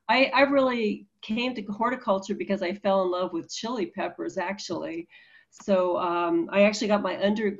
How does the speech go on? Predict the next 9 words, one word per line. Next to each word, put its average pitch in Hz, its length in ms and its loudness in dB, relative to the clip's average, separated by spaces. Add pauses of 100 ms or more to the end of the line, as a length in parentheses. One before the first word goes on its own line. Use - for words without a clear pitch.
undergraduate 208 840 0
degree 190 320 -4
at - 60 -6
New 180 100 -2
Mexico 175 420 -4
State 175 240 -10
University 175 560 -4
in 170 80 0
biology, 202 840 -2